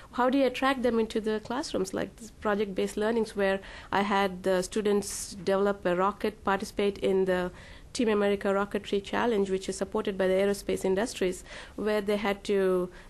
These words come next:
build it through the software, understand the software, and then go and watch videos <coughs> and learn how to use tools. And I'm talking about girls,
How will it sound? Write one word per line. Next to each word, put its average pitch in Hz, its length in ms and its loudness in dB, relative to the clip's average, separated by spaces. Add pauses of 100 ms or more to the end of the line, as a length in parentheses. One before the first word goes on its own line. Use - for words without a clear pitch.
build 247 220 4
it 262 120 0
through 233 160 -2
the 226 100 2
software, 226 500 0
understand 214 400 0
the 208 60 -2
software, 208 460 -2
and 185 180 2
then 190 200 4
go 190 220 2
and 202 180 2
watch 196 240 -2
videos 208 540 2
<coughs> - 40 2
and 190 160 4
learn 220 200 4
how 220 140 2
to 220 120 -2
use 254 400 2
tools. 294 540 0 (560)
And 226 120 4
I'm 247 100 4
talking 269 280 2
about 233 240 4
girls, 262 520 2